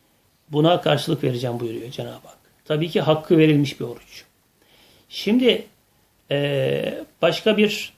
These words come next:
ifadede Ramazan ayıyla ilgili, oruçla ilgili efendim cennetin kapılarının açılması, cehennemin kapılarının kapatılması, şeytanların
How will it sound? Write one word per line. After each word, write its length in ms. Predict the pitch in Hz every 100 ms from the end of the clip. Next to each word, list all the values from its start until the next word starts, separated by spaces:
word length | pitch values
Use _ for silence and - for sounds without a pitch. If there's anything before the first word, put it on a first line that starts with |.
| _
ifadede 600 | 175 156 185 185 185 180
Ramazan 420 | 170 165 175 180 190
ayıyla 300 | 170 151 147
ilgili, 380 | 143 139 139
oruçla 400 | 143 151 - -
ilgili 340 | 147 139 139 135
efendim 640 | 139 143 151 143 139 147 - _ _ _ _ _
cennetin 420 | 139 147 151 147 147
kapılarının 480 | 151 151 143 143
açılması, 600 | 139 135 135 135 135 151
cehennemin 600 | 135 131 139 143 147 151 - _ _ _ _ _ _ _ _ _ -
kapılarının 500 | 131 151 143 139 139
kapatılması, 920 | 139 139 135 139 135 135 - 143 147 _ _ _ _ -
şeytanların 800 | - 139 156 151 147 143 147